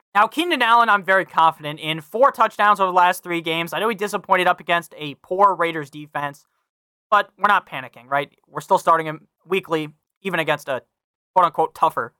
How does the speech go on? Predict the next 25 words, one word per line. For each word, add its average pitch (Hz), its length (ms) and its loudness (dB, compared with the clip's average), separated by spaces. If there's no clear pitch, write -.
Cowboys 143 340 0
defense. 220 460 -4
Joshua 269 260 2
Palmer 196 500 4
is 160 420 -6
not 208 260 2
in 165 80 -18
the 165 60 -10
most 165 180 2
ideal 147 240 0
matchup, 131 380 -4
obviously, 123 480 -4
but 190 280 4
with 175 100 -18
how 247 100 0
many 285 120 0
targets 214 340 0
he 214 60 -14
gets, 202 340 -2
he's 240 200 -8
a 233 60 -2
fringe 170 260 -4
start - 280 -6
right 160 240 0
now. 160 240 2